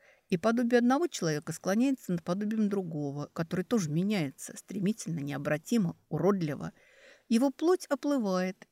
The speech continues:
и я знаю, что мечному больно. До меня доносится эхо этой боли, доставляющей демону странное удовольствие. Им он тоже делится, а меня мутит. Надо сосредоточиться, надо что-то сделать –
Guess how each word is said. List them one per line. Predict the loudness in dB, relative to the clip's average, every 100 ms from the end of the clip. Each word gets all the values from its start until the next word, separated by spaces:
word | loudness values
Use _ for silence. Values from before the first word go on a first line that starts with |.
| -4
и | -2
я | 2 0 0 -4
знаю, | 2 4 4 0
что | -2 -2
мечному | 0 -2 -4 -4 -4
больно. | -4 -2 0 0 0 -6 -12 _ -20 -20 -4
До | 0
меня | 4 4
доносится | 4 4 2 0 -8 -8 -2
эхо | -4 -2 -6
этой | -4 -6
боли, | -4 -6 -6 -6 -10 -16 -20 -6
доставляющей | -6 2 2 4 0 -2 -6
демону | 0 2 2 0 -4
странное | -4 -2 0 -2
удовольствие. | 0 -2 -2 -8 -12 -18 -12 -10 -10 -12 -20 _ _
Им | 4 4 4
он | 2 4
тоже | 4 2 2
делится, | -4 0 0 -2 -10 -14 -12 -12 _ _ 0
а | 4
меня | 4 4
мутит. | 2 0 -4 -10 -10 -20 _ _ _
Надо | -6 -4 -4
сосредоточиться, | -6 -12 -10 -6 -6 -4 -6 -6 -12 -12 -10 -10 -12 -20 _ -2
надо | 0 0 -4
что-то | -8 -8 -6
сделать – | -4 0 2 0 -6 -14